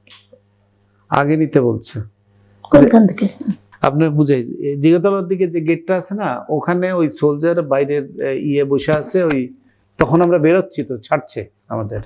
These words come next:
Speaker 2: আচ্ছা।
Speaker 1: ওখান থেকে যারা ওই আমাদের দিকের ওরা একটা ইয়ে পাঠাইছে যে একে বের করো তার,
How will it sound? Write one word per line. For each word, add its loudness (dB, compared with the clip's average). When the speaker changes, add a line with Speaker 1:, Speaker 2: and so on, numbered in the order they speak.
Speaker 2:
আচ্ছা। -4
Speaker 1:
ওখান 2
থেকে 0
যারা -2
ওই 4
আমাদের -2
দিকের 2
ওরা -2
একটা -6
ইয়ে 0
পাঠাইছে -8
যে 0
একে -2
বের 0
করো -4
তার, -2